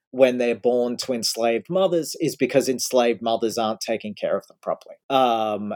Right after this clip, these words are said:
and that medical men have a special expertise in this, and so they can really speak to this. So again, it's not because of the treatment of slave owners, which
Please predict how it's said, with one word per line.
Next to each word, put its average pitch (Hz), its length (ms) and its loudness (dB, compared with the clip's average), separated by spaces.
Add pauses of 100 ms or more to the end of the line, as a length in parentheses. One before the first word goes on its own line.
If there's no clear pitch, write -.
and 127 240 0
that 123 180 -4
medical 139 480 0
men 120 360 -2
have 113 220 2
a 113 40 -4
special 131 680 0
expertise 175 800 2
in 120 220 -2
this, 120 280 4
and 120 140 -4
so 113 260 0
they 107 200 0
can 107 200 -6
really 107 220 -2
speak 208 360 2
to 147 100 -4
this. 135 260 2 (300)
So 160 320 2
again, 156 640 0
it's 151 240 -4
not 151 480 2
because 123 560 0
of 110 380 -2 (360)
the 139 80 6
treatment 139 720 -4 (120)
of 113 400 0 (140)
slave 165 460 0
owners, 123 440 -4
which 123 520 0